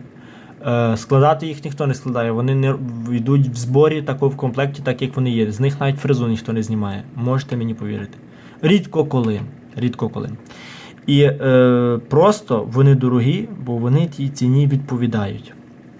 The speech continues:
Оце ви побачили маленький трактор, який через свою величину абсолютно не страждає в тязі, не страждає в маневреності, особливо навпаки, е, тільки має багато переваг. Так?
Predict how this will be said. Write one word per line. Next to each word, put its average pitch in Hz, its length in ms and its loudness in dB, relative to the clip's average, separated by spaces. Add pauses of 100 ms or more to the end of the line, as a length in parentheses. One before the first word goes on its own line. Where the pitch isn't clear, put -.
(220)
Оце 143 240 2
ви 143 60 0
побачили 147 460 2
маленький 156 500 4
трактор, 147 560 -2 (640)
який 147 480 2 (640)
через 170 480 2
свою 180 580 2
величину 175 840 4
абсолютно 214 560 2
не 165 120 6
страждає 156 640 4
в 143 80 -2
тязі, 139 640 2
не 135 120 -2
страждає 151 580 4
в 131 180 0
маневреності, 151 960 4
особливо 147 640 4
навпаки, 143 600 4 (540)
е, 131 500 6 (480)
тільки 147 260 -2
має 139 240 6
багато 127 400 0
переваг. 113 540 -4 (400)
Так? - 160 -8